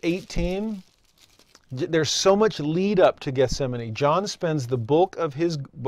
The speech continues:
of his gospel at the Last Supper. What, what takes place here in chapter eighteen, verse one,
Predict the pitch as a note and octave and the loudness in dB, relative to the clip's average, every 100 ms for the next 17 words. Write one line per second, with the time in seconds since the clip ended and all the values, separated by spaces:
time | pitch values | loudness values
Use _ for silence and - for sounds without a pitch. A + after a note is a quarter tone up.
0 | - D3+ C#3 E3+ C#3+ A2+ A2 - B2+ - | -4 -4 -2 -4 0 0 0 -4 -8 -10
1 | _ _ - C3+ C#3 C#3 C#3+ - F#3 F3+ | _ _ -8 -4 -2 2 0 0 -2 -2
2 | G2 - _ _ _ _ _ _ _ _ | -4 -16 _ _ _ _ _ _ _ _
3 | _ - C#3+ D#3 D#3 E3 C#3 - D3+ C#3 | _ 0 2 4 2 0 -2 0 0 0
4 | - G#3+ G3+ C#3+ C3+ D3+ C3+ C#3 C3+ C3 | 0 2 2 0 0 0 0 -2 -4 -6
5 | - G3 G#3 C3 B2+ C3+ _ _ _ _ | -8 -8 -6 -6 -8 -12 _ _ _ _
6 | - C#3+ F3 - C3+ B2 B2+ C3 | -4 -2 -2 -2 -2 -2 -4 -8